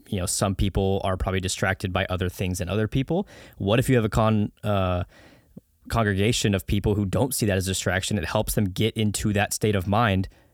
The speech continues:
easier. Like, well, what, what, is that possible? Or like, or, or is it, is there something definitely that we can say, "Hey, no, this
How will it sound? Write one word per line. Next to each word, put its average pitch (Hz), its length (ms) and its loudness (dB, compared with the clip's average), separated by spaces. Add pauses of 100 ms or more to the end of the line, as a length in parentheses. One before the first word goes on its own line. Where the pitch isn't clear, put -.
(500)
easier. 117 440 -2 (200)
Like, 107 120 2
well, 107 240 2
what, 113 240 2
what, 107 240 -4
is - 560 -2
that 107 180 2
possible? 135 640 0 (240)
Or 104 440 4
like, 117 240 2
or, 110 300 0
or 110 220 2
is 107 180 2
it, 104 160 2 (180)
is 123 160 2
there 127 140 4
something 123 380 2
definitely 113 340 2
that 113 100 2
we 110 60 0
can 107 80 0
say, 104 160 2
"Hey, 104 160 4
no, 104 320 4
this 98 300 0